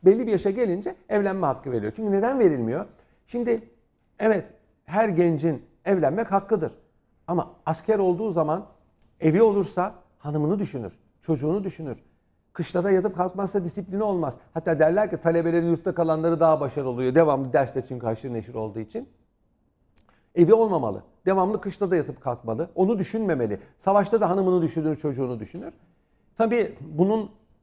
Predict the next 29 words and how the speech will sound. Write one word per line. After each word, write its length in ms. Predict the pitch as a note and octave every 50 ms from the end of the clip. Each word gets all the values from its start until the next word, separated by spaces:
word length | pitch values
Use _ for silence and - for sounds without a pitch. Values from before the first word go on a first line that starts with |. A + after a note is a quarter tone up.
| _ -
bazıları 500 | D#3 F#3 G3 G3 F3+ F3+ G3+ G#3 G#3 F#3+
soruyorlar. 480 | - - G#3 G#3 G#3+ G#3 F3 E3 C#3+
Yani 380 | D3 D#3+ E3 E3 D#3+ D#3+ D3+ C3+
genç 340 | C3 F#3 G3+ F#3+ - - -
bir 60 | F#3
erkek 520 | - D#3 E3 C#3+ - - E3 D3+ - - _ _ _ _ - D#3
diyorlar, 420 | D#3 D#3 D3 C#3+ C#3 C3 - - - - _ _ _ _ - D#3
e, 360 | D3 C#3 C3+ C3 C3 B2+ B2+ - D3+ D3 D3+ - -
bu 220 | D3+ D#3 G3+ G3
gibi 280 | E3 F3+ D#3 F3 E3 D3
bir, 260 | E3+ E3+ D#3 D#3+ - - _ _ _ _ _ _ -
e, 520 | - C#3+ C#3 C3+ C3 B2+ B2 B2+ B2+ B2+ B2+
zaruri 460 | C3 B2 D3+ D3+ D#3 D#3+ E3 E3+ F#3
ihtiyaçtan 600 | F3+ C#3+ - - E3 D3 C#3 - - D3+ D3+ E3
nasıl 260 | G3 G3+ - - D#3
mahrum? 380 | C#3+ C3+ B2+ A#2+ C#3 G#3+ C#4 D#4 _ _ _ _ _ _ -
Yeniçeriler 640 | C3 D3+ F#3 A#3 C4 - - F3 D3+ C#3 C3+ C3 B2+
yetiştirilirken 920 | C3 C#3 C#3+ F#3+ E3+ - - F#3+ F3+ F#3+ G#3+ C4+ D#4 - - G3 A3 D4 D4+ - _ _ _ _ -
otokontrol 760 | - G3 G3 G#3+ G3 G3 - F#3 F3+ - - F3 F#3+ F#3 F3 E3 F3+ - _ _ _ _ _ _ _ _ _ _ _ _ _ _
kendilerine 460 | - D3 C3+ B2+ C3+ B2+ C3 B2 A#2+ A#2+
öğretiliyor. 420 | A#2 A2+ A2 G#2+ - G#2+ B2 C3+
Yani 180 | C#3 D3 C#3+ C#3
sadece 600 | - F3+ F3 F3 D3+ D#3+ C3+ E3 D#3+ D#3 - - _ _ - _ _ -
atış 260 | D3+ - - E3 -
talimi, 400 | - E3 D3 D3+ D3+ D3 D3 D#3
ata 260 | - - - E3 D3+
binme 200 | D3 D3 D3 D3
talimi 440 | C#3+ - C#3 C3 C3 C3+ C3+ C#3 C3+
değil. 220 | C3 B2+ G#2 -